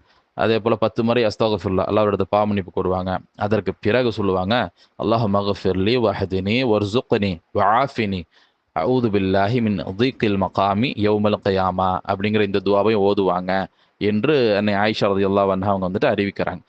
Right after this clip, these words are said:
அப்ப இரவு தொழுகைக்குன்னு சொல்லி பிரத்யேகமாக நபி ஸல்லல்லாஹு அலைஹி வஸல்லம் அவர்கள் வந்துட்டு இதை ஓதி இருக்கிறாங்க அப்படிங்கறதுனால நாமும் இதை செய்யலாம், பின்பற்றலாம். இந்த கருத்து, இதே கருத்திலான ஹதீஸ், இது வந்து இப்னு மாஜாவுல ஆயிரத்தி முன்னூத்தி ஐம்பத்தி ஆறாம் இலக்கத்துல கூட உண்டு.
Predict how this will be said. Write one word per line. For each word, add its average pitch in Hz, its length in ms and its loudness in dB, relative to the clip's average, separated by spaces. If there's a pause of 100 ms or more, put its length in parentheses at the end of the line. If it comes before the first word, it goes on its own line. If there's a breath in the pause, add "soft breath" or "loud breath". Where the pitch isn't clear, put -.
(180 loud breath)
அப்ப 87 180 -6
இரவு 127 240 4
தொழுகைக்குன்னு 135 840 0
சொல்லி 123 180 0
பிரத்யேகமாக 117 680 0
நபி 113 160 0
ஸல்லல்லாஹு 120 100 -4
அலைஹி 104 80 0
வஸல்லம் 104 200 0
அவர்கள் 98 220 2
வந்துட்டு 113 220 0
இதை 107 120 2
ஓதி 107 240 2
இருக்கிறாங்க 98 360 0
அப்படிங்கறதுனால 95 560 0
நாமும் 120 320 2
இதை 107 160 0
செய்யலாம், 95 360 0
பின்பற்றலாம். 104 580 0 (300 loud breath)
இந்த 135 200 0 (440)
கருத்து, 117 440 0 (280)
இதே 120 260 2
கருத்திலான 110 540 2
ஹதீஸ், 98 380 -2 (500 loud breath)
இது 123 160 2
வந்து 120 180 2
இப்னு 123 220 0
மாஜாவுல 113 440 2
ஆயிரத்தி 113 360 0
முன்னூத்தி 107 320 0
ஐம்பத்தி 104 340 -2
ஆறாம் 104 260 2
இலக்கத்துல 98 340 0
கூட 101 220 0
உண்டு. 92 240 -2